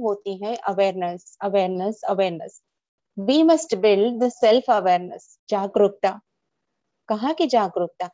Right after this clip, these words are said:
अरे देखो, ये ऐसा करें क्या, तो हमको alert रहना है, वो ऐसा करेंगे, मुझे alert रहना है।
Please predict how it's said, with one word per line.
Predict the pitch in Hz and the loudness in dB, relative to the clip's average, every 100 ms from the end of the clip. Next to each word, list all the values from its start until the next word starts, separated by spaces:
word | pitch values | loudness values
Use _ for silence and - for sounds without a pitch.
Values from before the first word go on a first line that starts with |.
| _ _ - | _ _ -4
अरे | 220 247 214 | 0 2 2
देखो, | 202 226 202 | 2 2 0
ये | 208 240 247 | -2 -4 -6
ऐसा | 247 277 | -4 -2
करें | 269 226 247 | 0 0 -2
क्या, | 226 254 | -6 -12
तो | - _ 220 | -14 _ -6
हमको | 220 214 202 | -6 0 0
alert | 185 220 226 | 4 2 4
रहना | 254 214 | 0 0
है, | 202 202 - _ _ - | -6 -12 -18 _ _ -10
वो | 247 330 | -2 -2
ऐसा | 320 320 | 2 2
करेंगे, | 302 294 285 269 | 2 0 -2 -4
मुझे | 220 226 269 | -4 -4 -2
alert | 254 254 262 247 | 0 0 -2 -2
रहना | 226 220 220 220 | -4 -4 -8 -12
है। | 214 | -18